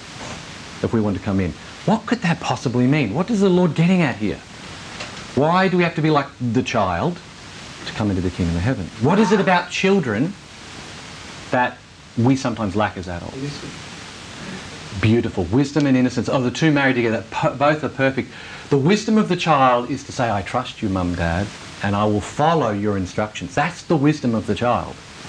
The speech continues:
Speaker 1: And it's the innocence of the child as well, because innocence actually means, "I want to be led by you." So then think about us adults. <laughs> We've worked hard to not be led around by adults anymore, and we want to rule our own lives and have our own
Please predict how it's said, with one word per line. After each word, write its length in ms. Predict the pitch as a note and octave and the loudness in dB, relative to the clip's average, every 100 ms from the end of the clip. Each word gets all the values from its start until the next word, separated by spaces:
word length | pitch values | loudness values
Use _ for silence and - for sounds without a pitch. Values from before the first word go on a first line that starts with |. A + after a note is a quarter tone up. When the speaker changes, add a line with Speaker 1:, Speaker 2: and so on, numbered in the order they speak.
| - - - - - - | -14 -12 -12 -12 -6 0
Speaker 1:
And 160 | E3 | 2
it's 140 | D#3+ - | 0 2
the 200 | E3 G3+ | 6 6
innocence 340 | A3 F3+ D3 | 6 2 0
of 80 | A#2 | -2
the 80 | B2 | 0
child 280 | C#3+ B2 | 2 2
as 80 | A2+ | 2
well, 180 | D3 B2 | 2 0
because 260 | A#2+ C3 - | 0 -2 0
innocence 640 | F3+ G#3 - B2+ D#3 - - - - | 2 2 2 0 -2 -6 -16 -16 -2
actually 480 | - F#3+ - G#3 G3+ | 0 0 0 2 4
means, 600 | G3 G3 D3 A2+ C4+ - - - - - - - - | 4 4 2 2 -4 -8 -18 -20 -18 -16 -16 -8 0
"I 140 | C3+ | 2
want 480 | A2+ F#2+ C3+ C#3 - | 2 2 2 0 -2
to 100 | - | -2
be 140 | G2 | 0
led 240 | F#2 F2+ D#2+ | 2 2 0
by 180 | E2+ D#2+ | -2 -2
you." 180 | D#2+ - - - - - - - - - - - - - | -4 -6 -10 -16 -16 -16 -16 -16 -16 -16 -14 -14 -16 -4
So 80 | G#2+ | 0
then 140 | G#2+ | 2
think 160 | G2+ C#3+ | 0 0
about 240 | C3+ A#2+ | 2 2
us 160 | A2+ C3 | 2 2
adults. 500 | C3 B2+ F2 - - - - - - | 2 2 -2 -8 -18 -18 -20 -12 0
<laughs> 1300 | D3 C#3 F#2 - - - - - - - - - - | 2 2 -2 -12 -20 -20 -20 -18 -16 -14 -14 -14 0
We've 240 | D3 F3 C#3 | 2 4 4
worked 280 | E3 F3+ | 4 2
hard 580 | D#3 F#3 F#3+ F3+ D3 C#3 | 2 4 6 6 6 4
to 120 | E3+ | 2
not 400 | D#3+ E3 F#3 G3+ | 4 6 6 4
be 120 | E3+ D#3 | 2 4
led 180 | D3+ | 4
around 540 | C3+ B2 A#2+ A2 G2+ F#2+ | 4 2 2 2 0 0
by 180 | G2 G2+ | 0 0
adults 420 | A2 G2 F#2 - | 0 0 -2 0
anymore, 460 | F#2+ F2+ F2 F#2 | 0 2 4 4
and 120 | G#2+ B2 | 4 4
we 100 | D#3 | 4
want 280 | F3 F#3 - | 4 2 2
to 80 | |
rule 280 | F3+ G#3 G#3 | 4 6 8
our 340 | G3 F#3+ G3 A3+ | 6 4 4 4
own 140 | B3 | 4
lives 500 | G#3 C#3 B2 C3 C3 | 4 4 2 0 -2
and 80 | D3+ | 0
have 160 | E3+ | 2
our 340 | E3+ F3 E3+ F#3+ | 4 4 6 6
own 380 | B3+ A3 D#3+ | 6 8 8